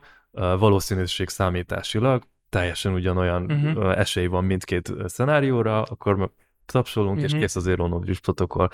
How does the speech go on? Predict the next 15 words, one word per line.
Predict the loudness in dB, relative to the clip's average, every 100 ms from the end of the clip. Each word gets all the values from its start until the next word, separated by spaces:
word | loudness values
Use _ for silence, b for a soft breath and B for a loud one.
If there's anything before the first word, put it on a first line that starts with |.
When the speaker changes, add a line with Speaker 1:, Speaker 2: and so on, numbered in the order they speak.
| B B -8
Speaker 1:
És |
ez, | -6 -4 -6 _
emi-, | 2 4 4
ezek | 4 0 2
miatt | 2 2 2
én |
sokkal | 0 2 4
jobban | 4 2
szeretem | -2 -2 -2 -2
ezt | -2 -2
a |
narratívát, | -2 0 0 0 0 0 0
mint | -2 -2
ezt | -4 2
a, | 2 2